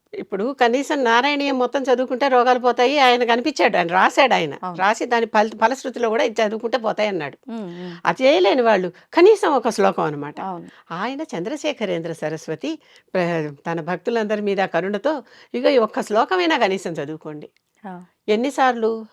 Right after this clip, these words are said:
Speaker 1: రోజుకి నూట ఎనిమిది సార్లు, నలభై ఎనిమిది రోజుల పాటు చదువుకుంటే
Speaker 2: ఓకే.
Speaker 1: ప్రిస్క్రిప్షన్ ఇది.
Speaker 2: ఉమ్, ఉమ్,
Speaker 1: ఇప్పుడు
Speaker 2: ఉమ్.
Speaker 1: డాక్టర్ ఏమన్నా ఇచ్చేటప్పుడు, "ఈ టాబ్లెట్ ఇన్ని రోజులు వేసుకోండి, ఈ టైంలో వేసుకోండి" అని చెప్తాడు కదా.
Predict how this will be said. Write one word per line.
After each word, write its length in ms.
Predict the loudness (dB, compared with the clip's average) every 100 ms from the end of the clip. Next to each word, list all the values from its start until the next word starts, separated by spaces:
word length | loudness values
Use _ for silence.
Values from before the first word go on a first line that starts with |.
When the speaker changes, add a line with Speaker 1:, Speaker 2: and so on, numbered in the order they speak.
| -8
Speaker 1:
రోజుకి 520 | -2 -2 -2 -4 -2
నూట 320 | 2 0 2
ఎనిమిది 400 | 0 0 0 -4
సార్లు, 380 | -4 -6 -4 -6
నలభై 420 | 2 4 4 0
ఎనిమిది 320 | 2 2 0
రోజుల 260 | -2 -2 0
పాటు 220 | 0 0
చదువుకుంటే 720 | -6 -10 -10 -10 -2 -2 -2 -10 _
Speaker 2:
ఓకే. 400 | -14 -14 -16 -12 -4
Speaker 1:
ప్రిస్క్రిప్షన్ 640 | -4 0 0 2 2 2
ఇది. 240 | 2 -2 -10 _
Speaker 2:
ఉమ్, 180 | -10 -6
ఉమ్, 200 | -6 -2
Speaker 1:
ఇప్పుడు 160 | -2 2
Speaker 2:
ఉమ్. 60 |
Speaker 1:
డాక్టర్ 320 | 4 4 4
ఏమన్నా 460 | 0 0 0 -2 -4
ఇచ్చేటప్పుడు, 500 | -8 0 2 2 0
"ఈ 100 | -2
టాబ్లెట్ 360 | 2 2 2 0
ఇన్ని 180 | 2 4
రోజులు 280 | 4 4 0
వేసుకోండి, 340 | 0 -2 0
ఈ 220 | 0 2
టైంలో 360 | 2 2 2 4
వేసుకోండి" 360 | 4 4 2
అని 80 | 2 0
చెప్తాడు 300 | 4 4 4
కదా. 200 | 0